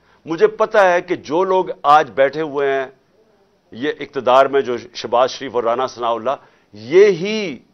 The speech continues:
इन्होंने ही पहला मेरे ऊपर क-, अ, किया था, और एक और एजेंसीज के आदमी ने, अब वही पावर में बैठे हैं, खतरा उनसे है।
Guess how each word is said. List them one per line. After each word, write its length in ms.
इन्होंने 360
ही 140
पहला 300
मेरे 180
ऊपर 240
क-, 220
अ, 320
किया 220
था, 120
और 140
एक 140
और 300
एजेंसीज 480
के 100
आदमी 300
ने, 120
अब 100
वही 180
पावर 340
में 160
बैठे 300
हैं, 180
खतरा 280
उनसे 420
है। 140